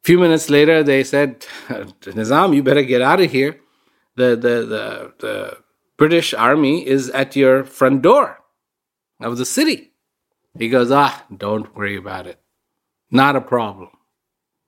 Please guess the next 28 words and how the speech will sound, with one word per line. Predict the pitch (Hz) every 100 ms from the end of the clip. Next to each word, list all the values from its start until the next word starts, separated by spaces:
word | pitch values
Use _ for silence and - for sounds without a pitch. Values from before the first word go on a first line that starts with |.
| _
You | 127
know, | 107 101
it'll | 139
go | 139 156 143
away. | 147 131 123
Everything | 147 156 143
will |
be | 123 117
fine." | - 101 - _ _ _ _ _ _ _ _ _ _ _ _ _ _ _ _ _ _ _ _ _ _ _ _ _ _ _ _
Few | 147 156
minutes | 156 156 147
later, | 151 160
they | 143 139
came | 151 156 151
and | 139
they | 139
said, | - 151 135 - - -
"You | 120 156
better | 147 127
get | 120 131
out | 160 170
of |
here. | 143 135 117 - _ - _ _
They're | 123 139 147
at | 147 139
your | 131
front | - 151 143
gate, | 170 226 - -